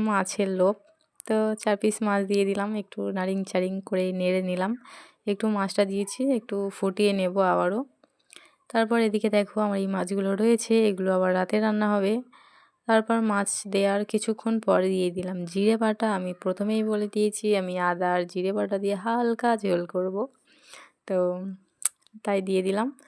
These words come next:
জিরে দিয়ে কিন্তু আমি একদমই নাড়ি না, কারণ জিরে দিয়ে সঙ্গে সঙ্গে নাড়লে একটা কা-, কেমন গন্ধ হয়, জিরের গন্ধ। তো তরকারি নামিয়ে নিয়েছি।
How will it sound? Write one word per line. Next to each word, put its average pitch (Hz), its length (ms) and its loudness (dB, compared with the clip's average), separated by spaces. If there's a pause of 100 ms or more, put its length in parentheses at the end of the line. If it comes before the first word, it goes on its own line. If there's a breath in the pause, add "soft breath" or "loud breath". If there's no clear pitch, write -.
(420 loud breath)
জিরে 196 320 2
দিয়ে 214 240 2
কিন্তু 220 280 0
আমি 208 200 0 (120)
একদমই 190 520 -2
নাড়ি 175 380 -2
না, 190 200 -2
কারণ 196 320 0 (400)
জিরে 190 320 0
দিয়ে 208 180 2
সঙ্গে 185 340 -2
সঙ্গে 202 200 -2
নাড়লে 185 360 0 (120)
একটা - 200 -8
কা-, 175 400 -2
কেমন 185 280 -2 (100)
গন্ধ 180 340 -4 (120)
হয়, 190 220 2
জিরের 185 380 2
গন্ধ। 180 300 -4 (1080 loud breath)
তো - 140 -6
তরকারি 226 420 6
নামিয়ে 220 360 4
নিয়েছি। 220 400 -2